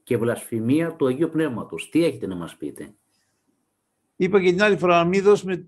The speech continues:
Speaker 2: το, τη μάχη σε αυτό. Να δώσουμε τη μάχη στη Θεία Κοινωνία, στις Λαβίδες. Δηλαδή,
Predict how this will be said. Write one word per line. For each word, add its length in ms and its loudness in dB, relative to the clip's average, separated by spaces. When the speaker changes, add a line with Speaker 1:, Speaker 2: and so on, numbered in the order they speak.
Speaker 2:
το, 460 -4
τη 120 -10
μάχη 360 -4
σε 140 -8
αυτό. 500 -8
Να 180 0
δώσουμε 420 0
τη 100 0
μάχη 720 0
στη 400 -8
Θεία 220 2
Κοινωνία, 540 -4
στις 220 -8
Λαβίδες. 680 -4
Δηλαδή, 1000 2